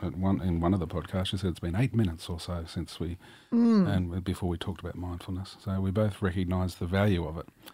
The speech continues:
Speaker 2: Yes.
Speaker 1: Um, uh, the question is, what actually is it?
Speaker 2: Yeah, what actually is it? How, well, let me ask you first, though.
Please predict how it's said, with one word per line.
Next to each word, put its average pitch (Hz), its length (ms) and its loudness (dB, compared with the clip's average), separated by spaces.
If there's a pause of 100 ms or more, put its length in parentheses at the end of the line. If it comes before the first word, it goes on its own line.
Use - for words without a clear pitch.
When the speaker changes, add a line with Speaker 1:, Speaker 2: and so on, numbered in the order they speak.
(100)
Speaker 2:
Yes. 151 600 -2
Speaker 1:
Um, 85 560 -4
uh, 85 320 -8
the 82 60 -6
question 92 400 -2
is, 87 160 -4
what 92 260 -6
actually 92 500 -8
is 87 200 -4
it? 85 220 -10 (420)
Speaker 2:
Yeah, 196 260 2
what 233 280 0
actually 196 600 -4 (180)
is 190 220 -4
it? - 120 -6
How, 220 120 2 (460)
well, 403 100 4
let 539 220 4
me - 40 0
ask 202 280 4
you 202 80 2
first, 208 380 2
though. 180 340 2